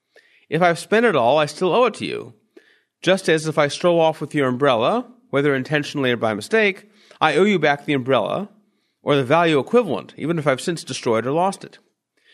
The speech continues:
You may not be able to collect the thousand from me right now, but once I'm able to pay, you may forcibly collect, though there may be issues of proportionality as to how much of my total possessions you may seize at one time.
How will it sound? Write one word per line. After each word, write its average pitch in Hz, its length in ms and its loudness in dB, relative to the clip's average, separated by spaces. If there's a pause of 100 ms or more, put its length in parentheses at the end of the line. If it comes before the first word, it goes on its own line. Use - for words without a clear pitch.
(240)
You 170 160 2
may 220 120 4
not 202 140 2
be 185 100 -2
able 175 120 0
to 165 80 -4
collect 175 220 -2
the 143 80 -12
thousand 156 400 0
from 139 160 -6
me 135 80 0
right 120 260 -2
now, 185 400 0
but 160 120 -4
once 214 180 0
I'm 147 160 0
able 175 180 -2
to 156 80 -4
pay, 214 300 0
you 180 120 0
may 165 140 -2
forcibly 135 460 -4
collect, 233 500 -2 (720)
though 180 120 4
there 190 120 4
may 214 140 4
be 185 160 0
issues 160 240 -4
of 147 80 -8
proportionality 123 920 -2 (240)
as 147 120 -2
to 151 80 -2
how 151 140 0
much 139 200 0
of 131 80 -4
my 131 100 0
total 120 280 -4
possessions 120 500 -6
you 113 60 -6
may 107 100 -2
seize 104 260 -8
at - 60 -16
one 95 140 -10
time. 180 360 -4